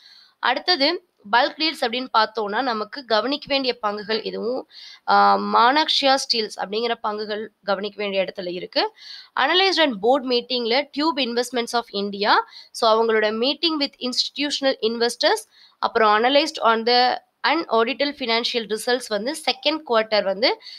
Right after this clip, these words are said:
September two thousand எயிட்டீன்ல வந்து ஷெ-, end ஆயிருக்கு. அதோட schedule வந்து December eighteenth வந்து கொடுக்கறதா குறிப்பிட்டிருக்காங்க. அடுத்தது, ஆ, news கவனிக்க வேண்டிய பங்குகள்னு பார்க்கும்போது Tata Steel.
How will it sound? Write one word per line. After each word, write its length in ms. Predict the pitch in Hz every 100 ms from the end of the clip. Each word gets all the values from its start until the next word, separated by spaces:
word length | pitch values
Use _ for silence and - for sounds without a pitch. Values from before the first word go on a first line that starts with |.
| -
September 480 | - 254 320 320
two 160 | - 254
thousand 460 | 262 262 233 214 202 _
எயிட்டீன்ல 500 | 202 208 220 220 202
வந்து 200 | 247 226
ஷெ-, 420 | 269 - - -
end 140 | 214 240
ஆயிருக்கு. 340 | 220 196 -
அதோட 320 | 247 202 185 190
schedule 220 | 233 226 320
வந்து 280 | 269 233
December 360 | 226 214 226 214
eighteenth 320 | 208 214 262
வந்து 240 | - 202 240
கொடுக்கறதா 380 | 226 202 196 196 233
குறிப்பிட்டிருக்காங்க. 760 | 196 - 196 180 - 180 175 311 - - - - -
அடுத்தது, 640 | - 285 339 294 349 494 226 180 170 _
ஆ, 300 | 214 214 269 -
news 360 | 240 320 320
கவனிக்க 400 | 226 220 285 302
வேண்டிய 300 | 311 302 269 -
பங்குகள்னு 400 | 214 240 233 247
பார்க்கும்போது 480 | 220 214 208 226 -
Tata 340 | 214 208 240
Steel. 380 | 247 240 302 453